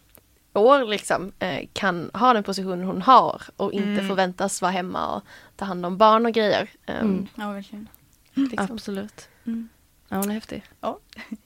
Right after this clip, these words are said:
Speaker 2: Sen, eh, hittade jag någon som heter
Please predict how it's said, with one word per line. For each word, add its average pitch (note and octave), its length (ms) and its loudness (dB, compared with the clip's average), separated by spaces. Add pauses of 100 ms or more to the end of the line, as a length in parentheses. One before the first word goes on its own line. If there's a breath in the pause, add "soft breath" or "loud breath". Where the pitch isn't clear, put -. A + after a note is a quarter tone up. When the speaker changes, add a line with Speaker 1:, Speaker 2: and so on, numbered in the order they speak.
(420 soft breath)
Speaker 2:
Sen, C4+ 400 4
eh, C4 260 2 (400)
hittade B3 400 2
jag A3 420 6
någon A#3 280 4
som G#3 120 -2
heter G3 340 -4